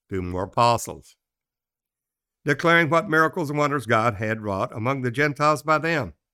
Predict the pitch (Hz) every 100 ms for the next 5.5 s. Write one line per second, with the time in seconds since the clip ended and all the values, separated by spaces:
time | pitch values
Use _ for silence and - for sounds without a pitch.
0 | _ _ _ _ _ _ _ _ _ _
1 | 156 151 156 151 156 147 - 156 151 151
2 | 151 160 - 127 104 110 87 85 117 147
3 | _ _ _ _ 139 151 104 90 87 113
4 | 160 - _ _ _ _ _ _ 120 139
5 | 131 165 147 82 -